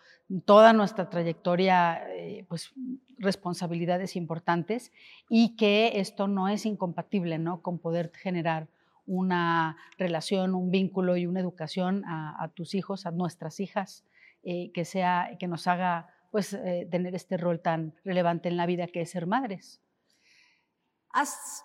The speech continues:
Speaker 2: dedicado tu vida no solamente a ser funcionaria pública, sino también estar en varias O N Gs. Inclusive fuiste,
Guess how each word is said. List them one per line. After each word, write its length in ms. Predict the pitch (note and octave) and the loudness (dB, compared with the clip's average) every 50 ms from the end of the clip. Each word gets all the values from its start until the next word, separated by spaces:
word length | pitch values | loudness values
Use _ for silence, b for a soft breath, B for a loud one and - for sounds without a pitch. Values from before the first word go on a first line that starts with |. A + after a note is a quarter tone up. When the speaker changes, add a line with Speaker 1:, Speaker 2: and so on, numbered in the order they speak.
| G3+ G3+ | -6 -2
Speaker 2:
dedicado 520 | A#3 A3+ A3 A3+ A3 - B3+ C4 C4 B3+ | 0 0 0 -2 -2 -4 -4 -2 -4 -4
tu 160 | C4 B3+ A#3 | -6 -8 -8
vida 760 | A3 B3 B3+ B3+ A3+ A#3 A3+ A#3 B3 A#3+ A3+ - - - - - - _ _ _ _ _ _ _ _ _ _ _ _ _ _ _ _ _ _ _ _ _ _ _ _ | -6 -6 -6 -2 0 0 2 2 0 -2 -6 -12 -18 -20 -20 -20 -20 _ _ _ _ _ _ _ _ _ _ _ _ _ _ _ _ _ _ _ _ _ _ _ _
no 240 | - G#3 A3 A3 G#3+ | -12 -10 -10 -10 -8
solamente 580 | - A#3+ A3 G#3+ G#3 G#3+ G#3+ G#3+ G#3+ G#3+ G#3+ | -6 -4 -4 -4 -4 -4 -6 -8 -8 -8 -10
a 60 | G#3 | -10
ser 180 | G3+ - G#3+ F#3+ | -10 -10 -12 -14
funcionaria 640 | - - G#3+ G#3 - - G3 G3 G3 G3 G3 G3+ F#3+ | -14 -14 -16 -14 -14 -14 -14 -12 -12 -12 -12 -12 -14
pública, 680 | F#3+ - G#3+ G#3 G3 G#3 G3 G3+ - - G3 F#3+ G3 G3 | -16 -16 -16 -14 -12 -12 -14 -14 -14 -14 -12 -12 -12 -14
sino 380 | - - G#3 F#3+ F#3+ F#3 F#3 | -14 -14 -14 -14 -14 -14 -16
también 480 | - - G3 F#3+ F#3+ G3 F#3+ F#3+ F#3+ F#3+ | -16 -16 -14 -12 -12 -10 -10 -10 -10 -12
estar 380 | G3 F#3+ F#3+ G3 G3 F#3+ F#3 - | -12 -14 -14 -14 -14 -14 -14 -16
en 180 | - G3 G3 F#3 | -16 -16 -14 -12
varias 420 | F#3 F#3 F#3 F3+ F3+ F3 - - | -12 -12 -12 -14 -14 -16 -16 -16
O 140 | G3 F3+ F3+ | -16 -16 -14
N 160 | F#3 F3+ F3 F3 | -14 -16 -18 -18
Gs. 300 | - - F#3 F3 - - | -16 -16 -16 -16 -16 -16
Inclusive 600 | G3+ F#3+ - A3 A3 - C4+ B3+ A3+ A#3 G#3+ A3+ B B B B B B _ | -16 -16 -14 -16 -14 -12 -12 -10 -10 -12 -12 -14 B B B B B B _
fuiste, 960 | - B3+ B3 A#3 A#3 - - - A3 G3+ F#3+ F3 E3 - - - _ _ | -8 -6 -6 -6 -6 -10 -10 -10 -8 -6 -6 -8 -8 -10 -14 -20 _ _